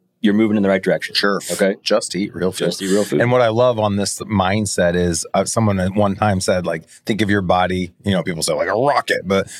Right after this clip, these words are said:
Speaker 2: let's just be a car. Think of your body like a car. You could have the best car in the world with the best brakes, the best engine, the best everything, the best technology, the biggest batteries, whatever it is.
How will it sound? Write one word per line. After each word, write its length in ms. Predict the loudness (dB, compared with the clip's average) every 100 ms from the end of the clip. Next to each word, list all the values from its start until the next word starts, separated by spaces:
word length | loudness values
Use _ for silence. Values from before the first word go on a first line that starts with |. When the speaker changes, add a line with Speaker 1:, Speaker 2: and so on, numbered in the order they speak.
| -4
Speaker 2:
let's 100 | 0
just 160 | 0 0
be 120 | 0
a 80 | -2
car. 380 | 0 -2 -2 -8 _ -20 -8 -2
Think 160 | 2
of 40 | 2
your 120 | 2
body 220 | 2 2
like 140 | 0 -2
a 80 |
car. 380 | -4 0 -2 -2 -14 -8 -2
You 120 | 2
could 100 | 2
have 80 | 0
the 140 | -4 -4 -2
best 280 | 0 -2
car 260 | 0 2 2
in 60 | 0
the 80 | 0
world 340 | 0 0 -2 -8 -2
with 240 | -2 -4
the 80 | -4
best 260 | -2 -2 0
brakes, 400 | 0 0 -2 -4
the 100 | 0
best 360 | 0 0 -6 -10 -6
engine, 720 | -2 2 4 4 2 2 0 -4 -14 -8
the 100 | -2
best 340 | 2 0 -2 -8 -2
everything, 560 | 0 0 2 0 0
the 60 | 0
best 200 | -2 -2
technology, 800 | -2 2 2 2 2 0 2 -2
the 100 | -2
biggest 260 | -4 -2
batteries, 560 | 0 2 2 2 0 0
whatever 360 | 2 2 2 -2
it 80 |
is. 240 | -2 -8